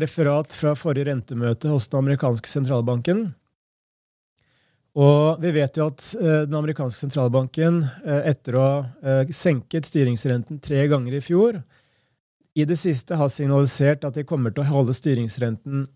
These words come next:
uendret. Eh, korona har blitt,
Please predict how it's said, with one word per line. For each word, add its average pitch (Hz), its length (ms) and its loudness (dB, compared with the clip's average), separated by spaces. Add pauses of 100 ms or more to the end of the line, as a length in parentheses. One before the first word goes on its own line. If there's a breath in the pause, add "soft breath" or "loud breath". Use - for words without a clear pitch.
(260)
uendret. 113 720 0 (1040 loud breath)
Eh, 156 720 4 (140)
korona 180 640 4 (240)
har 156 420 2
blitt, 165 400 -4